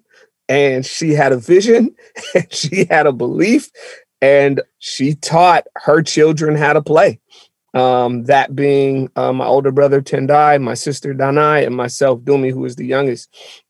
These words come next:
And so, interestingly enough, when I say that, I wasn't very good at playing marimbas. Everyone else was really good. Tendai was, was phenomenal.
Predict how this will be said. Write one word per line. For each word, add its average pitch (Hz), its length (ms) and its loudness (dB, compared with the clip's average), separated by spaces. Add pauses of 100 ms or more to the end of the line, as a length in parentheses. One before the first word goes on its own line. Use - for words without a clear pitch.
(140)
And 139 240 0
so, 147 480 2 (640)
interestingly 175 680 2
enough, 135 360 2
when 135 160 0
I 131 100 0
say 156 320 2
that, 139 280 2 (160)
I 147 160 2
wasn't 202 420 2
very 151 320 4
good 143 240 2
at 135 160 2
playing 135 300 -2
marimbas. 127 580 -4 (320)
Everyone 196 460 4
else 170 240 2
was 139 140 -6
really 139 280 2
good. 123 320 -2 (380)
Tendai 196 520 2
was, 139 500 2 (140)
was 131 220 -2
phenomenal. 127 720 -4